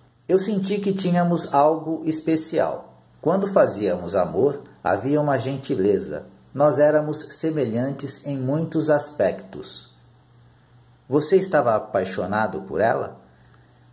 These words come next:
De certa forma, lembro-me de nossos longos almoços, elegantes ao sol, e de nadar o dia todo juntos. Ela me apresentou ao seu filho e filha,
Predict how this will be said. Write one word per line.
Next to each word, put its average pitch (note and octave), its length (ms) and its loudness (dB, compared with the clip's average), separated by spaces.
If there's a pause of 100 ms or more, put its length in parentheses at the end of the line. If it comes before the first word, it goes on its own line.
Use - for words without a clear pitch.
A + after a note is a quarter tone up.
(460)
De G#3 100 0
certa G3+ 400 0
forma, A2+ 640 0 (240)
lembro-me D#3+ 600 0
de C3 200 -2
nossos C3 440 2
longos C3 420 4
almoços, A2+ 800 0
elegantes G#2+ 760 0
ao G2 100 2
sol, C3+ 640 0
e D#3 80 0
de E3 140 2
nadar D#3+ 500 4
o D3 80 0
dia D3 260 2
todo D#3 360 2
juntos. C3 680 -4 (500)
Ela D3 220 4
me C3+ 120 -2
apresentou A2+ 640 0
ao G2 100 4
seu A#2+ 220 -2
filho D3 460 0
e G#2 120 -2
filha, D#3+ 580 0